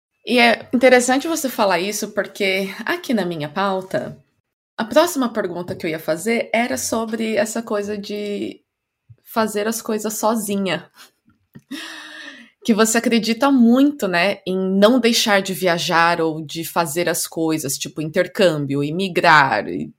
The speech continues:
tudo mais, por ser mulher e por estar sozinha.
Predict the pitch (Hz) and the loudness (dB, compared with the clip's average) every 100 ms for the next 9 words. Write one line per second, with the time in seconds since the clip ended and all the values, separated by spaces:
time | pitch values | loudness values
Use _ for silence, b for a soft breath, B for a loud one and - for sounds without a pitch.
0 | _ - 202 185 160 - - - - _ | _ -8 -4 -2 -2 -4 -8 -10 -14 _
1 | 220 220 - 160 185 220 190 220 381 - | -2 2 2 2 2 4 6 6 2 -8
2 | _ _ _ _ _ _ _ - 254 240 | _ _ _ _ _ _ _ -2 0 -2
3 | - 196 190 220 - 226 220 214 170 139 | 4 4 4 0 0 0 0 -2 -4 -6
4 | - | -8